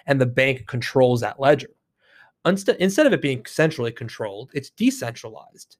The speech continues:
and it's maintained by individuals around the world. They're reco-, they,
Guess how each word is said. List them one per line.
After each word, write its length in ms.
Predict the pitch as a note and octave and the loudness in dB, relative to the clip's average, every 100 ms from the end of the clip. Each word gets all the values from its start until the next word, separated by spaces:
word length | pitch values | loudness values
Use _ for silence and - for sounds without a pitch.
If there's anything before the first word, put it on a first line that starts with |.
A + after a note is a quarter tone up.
| - | -6
and 100 | C#3 | -4
it's 100 | C3 | -2
maintained 580 | B2+ C#3 F#3+ - C3+ C3 | 0 2 0 0 -2 0
by 100 | B2+ | 0
individuals 680 | C#3+ G3+ G#3+ C#3+ B2+ C3+ C3+ | 0 2 4 4 2 0 0
around 380 | A#2+ A2 G#2+ | 0 0 -2
the 60 | A2+ | -4
world. 480 | C3 G3+ - _ - _ _ _ _ _ - | 2 2 2 _ -20 _ _ _ _ _ -2
They're 280 | B2+ C#3 | 2 4
reco-, 360 | D3+ F3+ F3+ C#3+ | 4 2 0 2
they, 240 | F3+ A3+ | 6 6